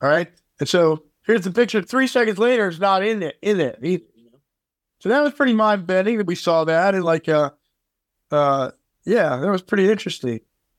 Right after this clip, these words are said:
But, you know, they're, they're, they're watching my boy. He's had some experiences before, so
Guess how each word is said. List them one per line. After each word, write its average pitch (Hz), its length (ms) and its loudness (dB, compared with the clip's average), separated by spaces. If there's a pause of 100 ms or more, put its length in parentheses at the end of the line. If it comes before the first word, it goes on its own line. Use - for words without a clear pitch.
(180)
But, 208 140 0
you 214 80 2
know, 185 220 2
they're, 185 180 0
they're, 196 300 -2
they're 190 180 0
watching 185 380 0
my 151 120 0
boy. 151 300 2
He's 185 180 0
had 170 200 0
some 143 160 -2
experiences 139 560 0
before, 127 320 0
so 127 340 0